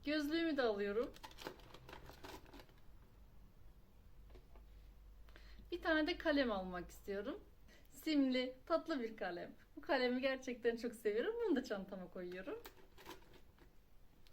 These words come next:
Ee, güneş kremimi de almak istiyorum.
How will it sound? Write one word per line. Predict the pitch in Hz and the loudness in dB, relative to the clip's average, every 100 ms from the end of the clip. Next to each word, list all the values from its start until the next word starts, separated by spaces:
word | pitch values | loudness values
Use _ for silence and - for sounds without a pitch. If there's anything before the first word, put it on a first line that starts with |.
| - - - - - | -16 -18 -18 -20 -8
Ee, | 226 226 | 0 4
güneş | 240 240 339 359 - | 4 6 6 4 4
kremimi | 349 320 302 285 | 6 8 8 8
de | 233 | 8
almak | 196 190 196 | 6 2 -6
istiyorum. | - - 220 208 240 | -10 -2 0 0 0